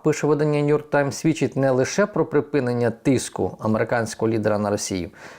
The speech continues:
а й про появу глибокого розколу всередині Північно-Атлантичного альянсу. Я відверто не розділяю таку думку. Розколу в нато немає. Безпекові питання залишаються поки що, принаймні, в пріоритеті Білого дому.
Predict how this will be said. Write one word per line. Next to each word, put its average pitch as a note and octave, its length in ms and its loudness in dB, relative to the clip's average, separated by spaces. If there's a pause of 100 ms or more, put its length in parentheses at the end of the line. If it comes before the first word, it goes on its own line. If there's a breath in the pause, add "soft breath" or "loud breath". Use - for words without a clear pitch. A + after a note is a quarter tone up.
(160 loud breath)
а D3 160 2
й E3+ 40 2
про C3 200 -2
появу B2 720 0
глибокого B2 640 2
розколу C3+ 560 0
всередині B2+ 580 0
Північно-Атлантичного G#2 1160 -2
альянсу. F2+ 420 -4 (680 loud breath)
Я E3 220 2
відверто C3+ 500 0
не C#3 180 2
розділяю A2+ 540 2
таку A#2 260 -2
думку. C3+ 440 -2
Розколу C#3 500 0
в A2 80 -2
нато G2+ 460 -4
немає. B2+ 640 0 (200)
Безпекові C3 600 0
питання A2 460 -2
залишаються A#2 640 0
поки - 380 -2
що, F2 220 -6
принаймні, F#2+ 400 -4
в F2 60 -10
пріоритеті A2+ 680 -2
Білого G2 440 -2
дому. C#3 400 -2